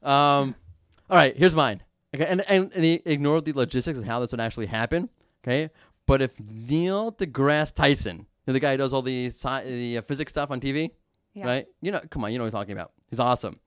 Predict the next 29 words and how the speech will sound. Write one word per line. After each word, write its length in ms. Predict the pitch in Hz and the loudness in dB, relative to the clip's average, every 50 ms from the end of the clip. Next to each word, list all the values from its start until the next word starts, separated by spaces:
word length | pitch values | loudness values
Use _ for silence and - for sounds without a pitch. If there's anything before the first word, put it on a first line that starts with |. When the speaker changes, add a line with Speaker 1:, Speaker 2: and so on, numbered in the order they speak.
| _ _ - - - - | _ _ -20 -20 -4 -2
Speaker 1:
Right? 140 | 156 170 175 | -2 0 0
If 100 | 135 - | -2 -6
he 140 | - 208 202 | -4 -2 0
had 180 | 180 220 208 | 0 2 0
a 80 | 196 160 | 0 -2
baby 360 | 123 107 139 151 160 151 151 | 0 0 2 2 2 2 2
with 160 | 143 123 - | 0 0 0
George 320 | - - 123 131 139 - - | 0 0 2 2 2 0 0
Costanza, 580 | - 110 - - 110 110 120 123 147 156 160 - | -4 -6 -2 0 2 2 4 6 4 4 4 0
<laughs> 40 | - | -8
Speaker 2:
Oh, 0 | _ _ - _ _ _ _ - | _ _ -20 _ _ _ _ 0
Speaker 1:
you 280 | - 220 220 - 233 | 6 6 8 10 12
would 160 | 196 180 151 | 12 12 12
get 220 | 139 165 160 - - | 10 6 6 6 8
Google. 340 | - 170 165 139 120 113 101 | 10 10 10 10 8 4 2
Speaker 2:
God. 260 | - - - - - | 0 -6 -12 2 6
Speaker 1:
'Cause 120 | 220 214 | 8 8
it's 160 | 214 202 - | 8 6 2
re-, 320 | 220 196 220 226 247 262 - 165 | 2 6 6 8 8 6 4 2
why? 420 | 160 165 165 170 180 214 254 285 - _ _ _ _ _ - | 4 6 6 6 6 2 0 -2 -6 _ _ _ _ _ -4
'Cause 120 | - 160 156 | -2 -2 -2
it's 120 | 147 139 | -2 -4
really 440 | 139 131 135 147 185 220 247 269 349 | -4 2 4 6 6 6 6 4 2
smart. 460 | - - - 175 143 147 180 233 240 | 2 0 2 4 6 6 6 4 2
It's 60 | - | -2
a 40 | 214 | -10
Speaker 2:
Uh-huh. 440 | 208 202 208 208 226 202 196 180 233 | -12 -12 -12 -12 -2 -2 0 0 2
Speaker 1:
good 180 | 208 285 294 | 0 2 4
guy. 340 | 220 214 185 185 214 254 311 | 6 6 8 8 6 4 2